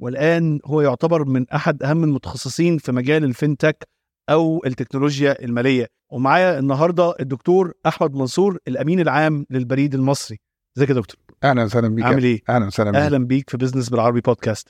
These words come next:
Speaker 2: أهلًا وسهلًا.
Speaker 1: أول podcast ليك ولا كنت قبل كده؟
Speaker 2: آه.
Speaker 1: أنت ليك فيديوز كتيرة.
Speaker 2: آه،
Speaker 1: آه.
Speaker 2: ليا فيديوز كتيرة فعلًا، بس أول podcast، آه،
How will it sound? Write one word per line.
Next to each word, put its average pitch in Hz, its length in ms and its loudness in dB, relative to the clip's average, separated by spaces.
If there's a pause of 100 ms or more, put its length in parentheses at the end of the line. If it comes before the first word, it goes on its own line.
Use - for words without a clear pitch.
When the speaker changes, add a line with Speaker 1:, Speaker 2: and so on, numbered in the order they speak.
Speaker 2:
أهلًا 95 180 2
وسهلًا. - 380 0 (100)
Speaker 1:
أول 139 160 2
podcast 147 400 -2
ليك 160 160 -2
ولا 113 340 -4
كنت - 180 -10
قبل 113 100 -4
كده؟ 107 300 -12 (220)
Speaker 2:
آه. 131 500 -6
Speaker 1:
أنت - 640 -10
ليك 185 120 4
فيديوز 160 280 0
كتيرة. 131 420 0
Speaker 2:
آه، 139 420 2
Speaker 1:
آه. - 40 2
Speaker 2:
ليا 156 260 2
فيديوز 147 320 0
كتيرة 143 300 -2
فعلًا، 151 280 0
بس 151 200 -2
أول 147 280 0
podcast، 139 600 -2
آه، 110 440 -2